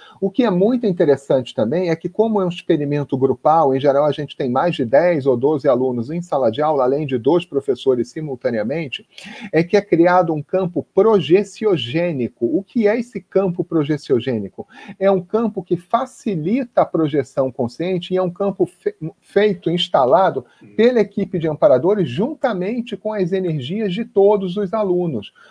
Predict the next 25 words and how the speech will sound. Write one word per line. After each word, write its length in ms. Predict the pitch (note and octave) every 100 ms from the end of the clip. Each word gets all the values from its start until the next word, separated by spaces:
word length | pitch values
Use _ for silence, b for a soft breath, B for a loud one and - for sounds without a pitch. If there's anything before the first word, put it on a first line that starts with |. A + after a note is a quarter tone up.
| b
Porque 320 | - G3+ - G#3
antes 520 | G3 C#4 D4+ A#3+ F#3+
de 80 | G#3
começar 520 | - F#3 D#3+ - D3
a 40 |
técnica 560 | - C#3+ C3+ C3+ B2 D3
propriamente 720 | D#3 F3+ F3 B2+ B2 A#2+ A#2
dita, 320 | G#2 F#3+ E3
todos 460 | B2 G3+ A3+ F3 C3
nós 240 | D3+ F3
fazemos 480 | - E3 E3 F3 E3
um 100 | F3+
trabalho 460 | F3 D3 D3 D#3 D3
energético 640 | C#3 A#2+ A#2+ A#2 - A#2
na 140 | G#2+
sala 420 | - F3 F#3 C3 - b b b
que 140 | F#3
facilita, 760 | F3+ G#3+ - G3 E3 G#3+ F#3 - F#3
de, 240 | C#3 F3 -
é, 300 | C3 B2 A#2
exteriorizando 1000 | D#3+ - A3+ G#3 G3 D#3 A#2+ G#3 A3+ F3
as 140 | C#3
energias 560 | C#3 B2+ A#2+ F#3 F#3+ E3+
e 60 |
aju-, 420 | G3+ F3 G#3 F3